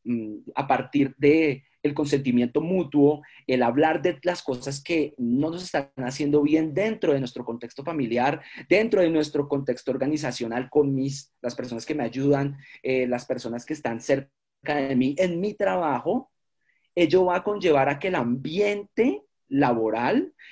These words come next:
y el ambiente familiar y por consiguiente el ambiente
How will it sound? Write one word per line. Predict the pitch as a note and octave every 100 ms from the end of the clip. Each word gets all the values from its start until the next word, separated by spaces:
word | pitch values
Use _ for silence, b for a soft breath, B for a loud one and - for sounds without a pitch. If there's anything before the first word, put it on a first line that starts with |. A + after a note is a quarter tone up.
| B
y | E3
el | D3+
ambiente | B2+ C#3 C#3+ G3 A3+ A3 G#3 G#3+
familiar | A#3 G#3+ D#3+ C#3+ C#3+ E3+ D#3
y |
por | C#3 D#3
consiguiente | C#3+ C3+ C#3 B2 A#2+ A#2+
el | E3+
ambiente | C3+ C3+ C3+ C3+ - D#3 D3+